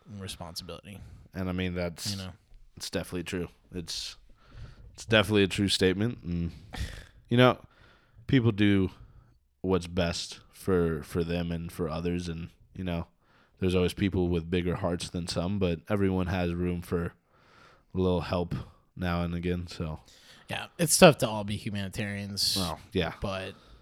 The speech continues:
Speaker 1: I mean, there's people that dedicate their lives to the Peace Corps. You know, there, yeah, at the end of the day, there is gonna be the spectrum of giving to not giving. And that's,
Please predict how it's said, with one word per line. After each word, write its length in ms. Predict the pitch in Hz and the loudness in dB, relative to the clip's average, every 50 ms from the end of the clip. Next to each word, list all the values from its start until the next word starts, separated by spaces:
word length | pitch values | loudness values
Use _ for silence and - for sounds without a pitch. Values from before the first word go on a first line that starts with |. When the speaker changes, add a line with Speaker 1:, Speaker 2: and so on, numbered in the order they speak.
| - - | -20 -18
Speaker 1:
I 60 | 107 107 | -16 -14
mean, 140 | 101 101 | -12 -12
there's 400 | 101 98 95 98 - - - - - _ _ _ _ | -12 -12 -12 -10 -10 -8 -10 -10 -14 _ _ _ _
people 280 | - - 120 107 110 104 | -6 -6 -6 -4 -6 -6
that 240 | 101 98 95 - - | -6 -8 -8 -10 -8
dedicate 400 | 117 104 101 104 - - 104 98 | -8 -6 -6 -6 -6 -6 -6 -6
their 100 | 101 95 | -4 -4
lives 280 | 95 95 92 95 98 95 | -4 -2 -4 -4 -6 -10
to 40 | |
the 60 | 92 - | -12 -10
Peace 240 | - - 110 101 | -8 -6 -6 -6
Corps. 320 | - - 107 104 104 101 95 | -6 -6 -4 -4 -4 -4 -4
You 60 | 104 107 | -6 -6
know, 120 | 104 104 - | -6 -4 -2
there, 160 | 147 170 160 - - - - - - - - - - - | -2 -2 -2 -2 -8 -20 -20 -20 -20 -20 -20 -14 -6 -2
yeah, 200 | 147 127 - - - - | -2 -2 -2 -4 -6 -2
at 100 | 151 156 | -2 0
the 80 | 151 180 | 4 4
end 140 | 185 175 143 | 4 4 4
of 80 | 120 | 2
the 60 | 113 123 | 0 -2
day, 220 | 107 101 98 95 92 - - - | -2 -4 -6 -8 -12 -14 -10 -6
there 180 | 113 117 120 | -4 -2 -2
is 360 | 110 110 110 101 107 107 117 113 | -2 -2 -4 -4 -4 -6 -2 2
gonna 180 | 127 151 156 147 | 4 6 6 6
be 140 | 135 131 131 | 4 2 0
the 100 | 117 107 | 0 0
spectrum 640 | - - - 123 107 101 - - 104 98 95 98 98 - | 0 0 0 0 -2 -2 -4 -4 -4 -4 -6 -8 -8 -8
of 520 | 107 107 104 98 95 98 101 - - - 104 | -6 -6 -6 -6 -6 -8 -10 -12 -14 -12 -2
giving 440 | 113 135 147 143 151 156 151 151 139 | 2 4 6 6 8 6 4 4 0
to 140 | - - 123 | 0 -2 -4
not 260 | 110 98 92 87 90 | -4 -4 -6 -8 -8
giving. 380 | 90 95 90 87 90 90 92 - - - - _ - _ _ _ - - - | -8 -8 -8 -8 -8 -10 -10 -12 -14 -18 -20 _ -20 _ _ _ -20 -16 -10
And 480 | - 101 98 95 95 98 98 92 - - - - | -8 -4 0 2 2 2 0 -4 -10 -16 -16 -12
that's, 320 | 110 104 98 - - - | -10 -8 -4 -2 -4 -4